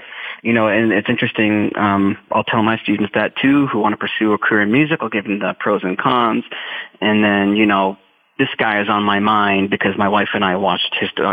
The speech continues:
his documentary yesterday, but Frank Zappa, someone like Frank Zappa, who just has a go-get-em attitude like anybody can have. You go to the library and you can absorb all that information, and you can, you know, be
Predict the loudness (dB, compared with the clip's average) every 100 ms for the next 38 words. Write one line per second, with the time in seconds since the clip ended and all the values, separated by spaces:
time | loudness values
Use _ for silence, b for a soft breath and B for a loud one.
0 | -4 -4 -2 0 0 2 2 0 -2 -4
1 | -6 -2 -2 -2 0 0 0 -4 -2 0
2 | 2 0 0 0 0 -2 -2 -4 -2 -2
3 | 0 -2 -2 -2 0 0 2 2 2 2
4 | 2 0 0 0 2 2 2 2 0 -2
5 | -2 -2 -2 -2 -4 B B B B -4
6 | 2 4 4 2 2 2 0 0 -4 -2
7 | 0 2 0 0 2 2 2 0 2 2
8 | 0 0 2 4 4 2 2 0 -2 2
9 | 2 4 2 2 -4 B B B _ 2
10 | 2 0 2 4 6 4